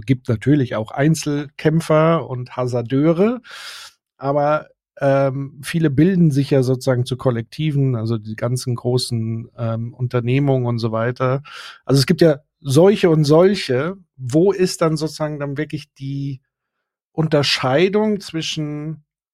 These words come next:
dem Einzelakteur, weil so verstehe ich das ja so, die, also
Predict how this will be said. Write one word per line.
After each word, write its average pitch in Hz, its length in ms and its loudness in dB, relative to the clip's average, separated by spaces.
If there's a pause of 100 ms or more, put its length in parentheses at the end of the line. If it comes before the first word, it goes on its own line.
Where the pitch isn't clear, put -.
(140)
dem 131 220 -2
Einzelakteur, 214 1000 2
weil 160 140 2
so 131 260 -2
verstehe 139 400 -8
ich 180 120 -6
das 196 220 -8
ja 214 140 -4
so, 240 320 -4 (100)
die, 139 220 -6
also 127 300 -8